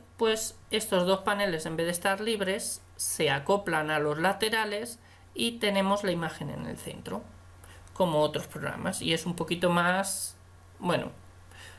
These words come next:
eh, hay gente que le gusta más esto y a otros le gusta más la libertad por la posibilidad de configuración.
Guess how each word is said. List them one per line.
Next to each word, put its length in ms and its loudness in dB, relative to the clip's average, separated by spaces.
eh, 220 -2
hay 180 0
gente 300 -4
que 100 -2
le 80 0
gusta 280 -2
más 220 0
esto 280 0
y 140 2
a 80 2
otros 220 -4
le 100 2
gusta 380 0
más 160 2
la 160 2
libertad 680 0
por 220 2
la 480 2
posibilidad 680 -2
de 100 2
configuración. 800 -6